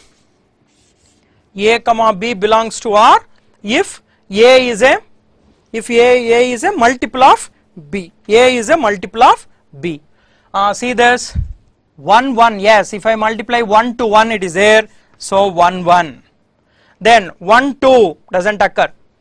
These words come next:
because we can, we cannot multiply anything to get the answer one. Similarly, one three, one four, one five, one six. So in the first row, we will get only one element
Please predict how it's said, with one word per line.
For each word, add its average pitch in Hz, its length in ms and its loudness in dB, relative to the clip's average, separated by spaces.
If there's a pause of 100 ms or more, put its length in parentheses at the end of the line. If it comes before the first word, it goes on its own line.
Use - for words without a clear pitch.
(140)
because 190 280 -6
we 196 120 -12
can, 208 260 -6
we 202 120 -8
cannot 208 300 -4
multiply 208 340 -8
anything 208 400 -8
to 208 100 -14
get 185 180 -8
the 208 80 -4
answer 202 360 -6
one. 170 260 -6 (400)
Similarly, 233 420 -2
one 220 300 -2
three, 214 340 -6 (400)
one 214 320 -4
four, 220 380 -2 (240)
one 214 300 -2
five, 214 360 0 (160)
one 185 240 -6
six. - 340 -16 (280)
So 269 140 0
in 262 120 0
the 254 80 2
first 302 460 0
row, 226 360 2 (160)
we 220 120 -10
will 226 120 -4
get 233 180 -2
only 220 240 -4
one 214 280 -2
element 214 480 -4